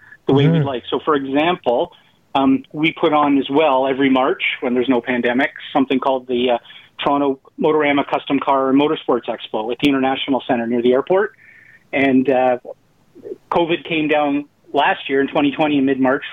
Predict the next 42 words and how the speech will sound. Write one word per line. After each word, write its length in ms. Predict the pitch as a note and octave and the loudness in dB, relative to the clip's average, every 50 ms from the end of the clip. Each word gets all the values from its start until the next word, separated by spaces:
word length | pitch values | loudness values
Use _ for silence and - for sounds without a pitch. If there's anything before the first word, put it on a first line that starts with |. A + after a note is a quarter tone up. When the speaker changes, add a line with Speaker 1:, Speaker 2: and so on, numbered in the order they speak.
| - _ _ | -18 _ _
Speaker 1:
in 140 | - D3+ C3 | -2 2 2
the 60 | C3+ | 4
middle 240 | C#3 D#3 F3 F#3 E3+ | 4 2 2 0 -2
of 80 | C#3 C3 | -2 -4
our 120 | C3 B2 | -4 -4
show. 380 | - - C3 A#2 A2+ C#3+ F#3+ - - - - - - _ - | -4 -4 -4 -2 -2 -4 -4 -6 -12 -20 -20 -20 -20 _ -2
And 140 | C3+ B2 | 2 2
then 120 | C3+ C3 C3+ | 4 4 4
this 120 | E3 - - | 2 0 0
past 260 | - D3+ C#3 C3 - - | -2 -2 -2 -2 -2 -2
March, 240 | C#3+ C3 C#3 - - - | -2 -2 -2 -4 -4 -2
we 80 | C#3 | 0
weren't 200 | C3+ C#3 C#3 C3 | 2 2 2 0
allowed 320 | B2+ C3 C3 C#3+ B2+ B2 B2 | 0 0 2 0 0 0 -2
to 60 | B2+ | -2
do 240 | A#2+ D#3 D#3+ C#3 A#2+ | 0 0 0 0 -2
it, 120 | D3+ - _ _ _ - | -2 -4 _ _ _ -6
obviously. 440 | C3+ A#2 A#2 A#2+ - E3 F3+ F#3+ - - - - - _ _ _ _ - | -6 -6 -6 -4 0 0 0 0 -2 -12 -20 -20 -20 _ _ _ _ -2
And, 260 | B2+ B2+ C3 B2+ C3 | 2 2 4 4 4
uh, 120 | B2+ - - | 2 0 0
so 140 | - D#3+ C3+ | 0 0 2
in 80 | C3+ C#3+ | 2 2
lieu 240 | C#3+ E3 G3 A3 G#3+ | 2 0 2 2 0
of 120 | E3 C3+ | -2 0
that, 280 | B2 A#2+ A#2 C3 C#3+ - | -2 0 2 2 0 0
we 120 | D3+ C3+ C3+ | -4 -4 0
did 160 | C#3 C#3+ C3 | 2 2 0
a 60 | C3+ - - | 0 -4 -4
feature, 580 | - F3 F3+ F3 - - D3 B2 B2 C3 D#3 - _ _ - D#3+ - _ _ _ - | -4 -4 -2 -2 0 0 0 0 0 0 -2 -6 _ _ -10 -10 -10 _ _ _ -4
fifty-six 520 | - E3 - - - D3 C3 - C#3+ C3+ - | -2 -2 -2 -2 -10 -10 -4 -4 -4 -4 0
pages, 320 | - C#3 C3+ C3+ C3 B2+ - | 0 0 0 0 -2 -2 -2
I 80 | - | -2
think, 320 | - - B2+ C3 D3 - _ - - - _ _ _ _ - | 0 2 0 0 0 -2 _ -20 -20 -20 _ _ _ _ -2
in 420 | - D#3+ D3+ D#3 D#3 D3 D3 C#3+ - | 0 0 0 2 0 -2 -2 -2 -2
Inside 380 | D3+ D3 C#3+ - D3+ C3 B2+ | -4 -4 0 0 -2 -2 -2
Track, 460 | - - E3 D3 B2+ B2+ C#3+ - - _ _ _ - _ _ | -4 -2 -2 0 0 -2 -4 -6 -12 _ _ _ -20 _ _
all 240 | - D#3 F3 F3+ F3+ | 0 2 4 2 2
about 260 | C#3+ D#3+ D#3 D3+ D3+ | 2 2 0 0 0
the 80 | D3+ | -2
history 360 | B2+ E3 D#3 - - - D3+ D3 | -2 -2 -4 -2 0 2 2 4
of 60 | C#3 | 4
that 120 | C#3 C3 | 2 0